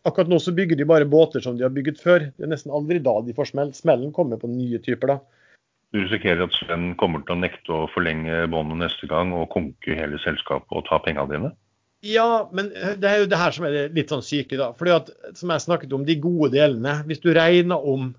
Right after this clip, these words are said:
Speaker 1: eh, hvis du regner om, eh, hvordan de hadde gjort det i første halvår,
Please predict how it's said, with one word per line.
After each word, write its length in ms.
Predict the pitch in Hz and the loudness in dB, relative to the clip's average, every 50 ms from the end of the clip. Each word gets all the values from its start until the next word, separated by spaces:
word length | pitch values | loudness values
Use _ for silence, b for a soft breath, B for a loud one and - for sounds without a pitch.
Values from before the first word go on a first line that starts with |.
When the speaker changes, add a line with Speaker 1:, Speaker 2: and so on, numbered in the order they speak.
| _ _ - | _ _ -12
Speaker 1:
eh, 380 | 139 135 135 135 135 131 131 113 - _ _ _ _ _ | -8 -6 -4 -4 -4 -4 -4 -6 -8 _ _ _ _ _
hvis 140 | - 135 - | -20 -16 -6
du 60 | - 160 156 | -2 0 2
regner 400 | 165 165 165 165 165 170 165 - 139 | 4 4 4 2 2 0 -2 -4 -4
om, 220 | 120 120 120 123 123 123 | -6 -6 -6 -6 -6 -6
eh, 80 | 123 131 | -6 -2
hvordan 320 | 143 160 151 147 147 147 139 | 0 2 2 2 2 0 0
de 100 | 156 147 127 | 2 2 2
hadde 180 | 120 127 143 143 | 2 0 -2 -2
gjort 160 | 131 - - _ | -4 -4 -8 _
det 80 | - 117 | -10 -10
i 80 | - - | -8 -6
første 260 | 156 - - - 117 131 | -6 -6 -4 -4 -2 0
halvår, 320 | 143 135 131 147 160 151 | 2 4 4 4 4 2